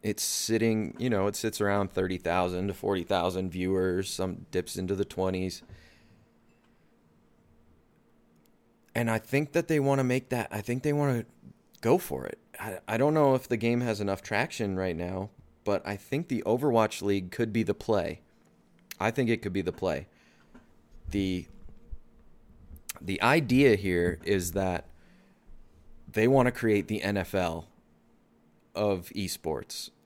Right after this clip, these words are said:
And you could say that League of Legends kind of already is. I mean, the, the, they get a lot of viewers. Not Super Bowl viewers, but they get a lot of viewers.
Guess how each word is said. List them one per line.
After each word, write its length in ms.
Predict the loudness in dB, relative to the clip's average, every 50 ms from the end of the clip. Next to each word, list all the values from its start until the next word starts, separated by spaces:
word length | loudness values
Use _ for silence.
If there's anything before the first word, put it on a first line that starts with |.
| -6
And 260 | -4 -2 0 0 -2 0
you 160 | 0 0 0
could 180 | 2 0 0
say 220 | 2 4 4 4 6
that 160 | 6 4 4
League 220 | 4 4 4 4
of 80 | 2 2
Legends 480 | 4 2 2 2 2 0 -4 -4 -6 -4
kind 200 | -2 -2 -2 0
of 80 | 2
already 320 | 2 2 2 2 2 2 2
is. 280 | 2 2 0 -2 -4
I 60 | -6
mean, 200 | -4 -4 -2 -2
the, 180 | -2 -4 -4 -6 -8 -14 -12
the, 360 | -8 -6 -4 -4 -4 -4 -8 -10 _ -20 -20 _ _ _ _ _ _ _ _ -4
they 160 | 0 0 2
get 280 | 4 4 2 2 0 -6 _ _ _ _ _ _ _ _ _ _ _ _ _ _ _ _ _ _ _ _ -20 -20 -20 -8 0
a 80 | 2 4
lot 360 | 6 6 6 6 4 4 2
of 100 | 2 0
viewers. 580 | 0 -2 -2 -2 -4 -6 -8 -8 -10 -10 -12 -14 _ _ _ _ _ _ _ _ _ _ _ _ _ _ _ _ -20 _ _ -20 -20 _
Not 360 | -8 -4 2 4 4 4 4 2
Super 320 | 2 2 4 4 4 2
Bowl 240 | 4 4 2 2 2
viewers, 420 | 0 0 0 0 0 0 -2 -4
but 240 | -4 -8 -8 -8 -8 _ _ -2
they 100 | -2 2
get 140 | 2 2 0
a 60 | 2
lot 260 | 0 0 -2 -2 -4
of 60 | -6
viewers. 360 | -6 -6 -6 -6 -8 -10 -18